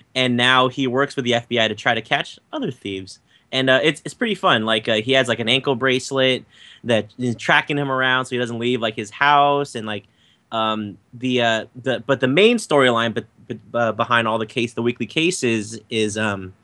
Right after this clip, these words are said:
his girlfriend was taken by some unknown person, and, uh, he's trying to get in contact with her. She's leaving cryptic messages for him, and for some reason she can't contact him because he's working with the F B I. So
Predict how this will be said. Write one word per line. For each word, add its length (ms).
his 120
girlfriend 480
was 140
taken 380
by 140
some 340
unknown 400
person, 580
and, 320
uh, 220
he's 180
trying 300
to 440
get 140
in 80
contact 480
with 120
her. 60
She's 200
leaving 180
cryptic 380
messages 500
for 220
him, 420
and 140
for 80
some 180
reason 240
she 160
can't 260
contact 560
him 140
because 260
he's 120
working 280
with 120
the 80
F 120
B 120
I. 140
So 220